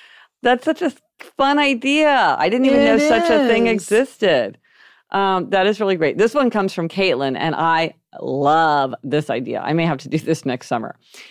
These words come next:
Speaker 1: Caitlin writes, "I just wanted to let you know my summer plan was inspired by one of your gold stars and your love of children's literature.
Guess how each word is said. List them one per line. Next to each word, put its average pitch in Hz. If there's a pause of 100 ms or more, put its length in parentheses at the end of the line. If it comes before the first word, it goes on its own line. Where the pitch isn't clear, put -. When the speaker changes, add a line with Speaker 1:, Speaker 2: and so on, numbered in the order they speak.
(100)
Speaker 1:
Caitlin 226
writes, 156 (180)
"I 165
just 226
wanted 269
to 247
let 190
you 208
know 156
my 180
summer 247
plan 160
was 151
inspired 180
by 185
one 175
of 185
your 185
gold 175
stars 156
and 165
your 180
love 143
of 156
children's 170
literature. 254